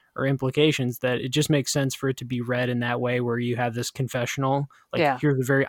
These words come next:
Speaker 1: obvious reason why a person would need to do a confessional, basically.
Speaker 2: Mm-hmm.
Speaker 1: I think it also allows for the,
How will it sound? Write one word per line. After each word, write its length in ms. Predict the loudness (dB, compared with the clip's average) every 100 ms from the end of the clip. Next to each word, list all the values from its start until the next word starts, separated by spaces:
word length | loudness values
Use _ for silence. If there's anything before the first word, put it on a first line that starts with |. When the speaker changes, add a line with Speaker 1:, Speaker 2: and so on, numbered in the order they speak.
| 2
Speaker 1:
obvious 360 | 2 2 -2
reason 320 | -2 -2 -2 0
why 180 | 0
a 40 | -2
person 300 | -2 -2 -2
would 100 | -2
need 220 | -2 -2
to 240 | -2 -4 -6 _ _ _
do 140 | -2 -2
a 40 |
confessional, 680 | -2 -2 -2 0 -2 -2 -2 0
basically. 640 | 2 0 -2 -2 -2 -6 _ _
Speaker 2:
Mm-hmm. 280 | -8 -6 0
Speaker 1:
I 80 | 2
think 260 | 4 2 2
it 100 | 4
also 400 | 6 8 8 8 8
allows 460 | 6 6 6 6
for 260 | 4 2 2
the, 320 | 2 2